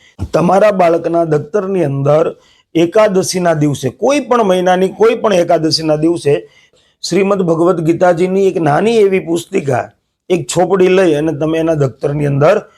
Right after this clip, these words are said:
મૂકી દ્યો. અને તમારું બાળક જ્યારે રાત્રે શયન કરી જાય છે,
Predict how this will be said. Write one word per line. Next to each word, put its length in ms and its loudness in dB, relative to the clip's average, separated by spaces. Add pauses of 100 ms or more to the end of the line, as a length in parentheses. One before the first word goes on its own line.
(240)
મૂકી 360 -2
દ્યો. 320 -4 (240)
અને 140 2
તમારું 460 2
બાળક 320 2
જ્યારે 300 0
રાત્રે 440 0
શયન 400 0
કરી 260 -2
જાય 260 0
છે, 300 0